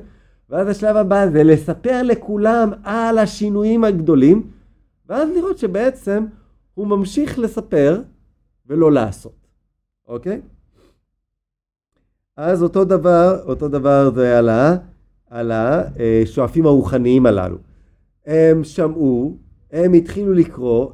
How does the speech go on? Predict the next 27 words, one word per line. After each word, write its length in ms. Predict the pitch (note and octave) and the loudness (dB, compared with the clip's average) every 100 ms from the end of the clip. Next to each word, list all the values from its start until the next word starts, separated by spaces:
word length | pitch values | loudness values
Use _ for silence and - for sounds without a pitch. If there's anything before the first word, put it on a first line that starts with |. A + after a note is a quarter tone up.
| - | -6
הם 120 | D#3 | -2
אפילו 300 | E3 A3+ A#3+ | 0 -2 -4
התחילו 300 | A#3 - B3 | -4 -4 -6
לתרגל, 840 | A3 G#3+ F#3 D3 D#3 G3 C3 F#3 A3 - | -4 -2 -4 0 2 4 4 0 -4 -12
הם 140 | D#3 E3+ | -6 -4
אפילו 500 | E3 - C#4 C4+ C#4 | -6 -8 -4 -4 -4
חוו 640 | - G#3 G3 D#3+ C#4+ C#4+ | -4 -4 -2 0 2 4
את 160 | B3+ G#3 | 4 0
השינוי 640 | F#3+ F#3 - G3+ G#3+ B3 | -4 -6 -12 -8 -4 0
המדהים, 680 | A3+ F#3 C3 B2 C#3+ B3+ C#4 - _ _ _ _ _ _ _ _ - | 2 2 0 2 2 2 -2 -14 _ _ _ _ _ _ _ _ -16
ועכשיו 520 | C3+ - C#4 D4 C#4+ A#3+ - _ _ _ _ _ _ _ _ _ _ _ _ _ _ | -16 -4 2 4 4 0 -16 _ _ _ _ _ _ _ _ _ _ _ _ _ _
משהו 480 | - F3+ D4 C#4+ C4 | -8 -2 -2 -2 -4
בחיים 360 | F#3+ B2+ F3+ G#3+ | -4 2 2 2
סחף 440 | F3+ E3 E3+ F3 | -2 -4 -2 -4
אותם 280 | E3+ - C#3+ | -4 -2 0
לכל 260 | B2+ D3 F3 | 0 2 2
מיני 280 | D3+ D3 | 4 4
דברים 380 | C#3 A2+ C3 C#3 | 2 0 0 0
אחרים, 460 | D3+ - G2+ F#2+ B2 - _ _ _ _ _ | 0 -2 -6 -6 -8 -14 _ _ _ _ _
כי 520 | - D3+ D3 C#3+ C#3+ - - _ - | -4 2 6 6 4 0 -18 _ -12
למה 260 | C3+ E3+ | -2 0
בעצם 480 | E3 D#3 D#3 E3 D3+ - | 4 2 2 -2 -2 -4
יש 200 | C#3+ D3 | -6 -6
את 100 | D3+ | -10
הסחיפה 500 | - - C3+ - A2 | -18 -20 -20 -12 -10
הזאת? 400 | G#2 A2 E3 F3+ | -8 -4 -6 -6
כי 440 | - C3+ C3 B2+ | -14 -4 0 0